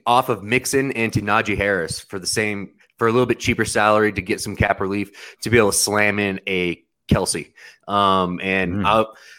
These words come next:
Speaker 1: that's, it's been, I'm, I'm all Kelce and Kittle this week. So, like, that's the, the two I went with, and I needed some salary relief, and Harris is around eleven percent ownership. So I think that's a nice pivot off of thirty percent of Mixon.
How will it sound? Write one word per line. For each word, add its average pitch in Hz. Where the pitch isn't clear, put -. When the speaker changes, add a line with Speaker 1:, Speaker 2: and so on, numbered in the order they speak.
Speaker 1:
that's, -
it's 147
been, 147
I'm, 165
I'm 156
all 151
Kelce 147
and 120
Kittle 123
this 107
week. 98
So, 92
like, 92
that's -
the, 120
the 101
two 117
I 104
went 101
with, 101
and 101
I 104
needed 107
some 98
salary 101
relief, 98
and 95
Harris 135
is 123
around 123
eleven 123
percent 120
ownership. 127
So 110
I 107
think 117
that's 113
a -
nice 107
pivot 110
off 101
of 98
thirty 107
percent 98
of 82
Mixon. 92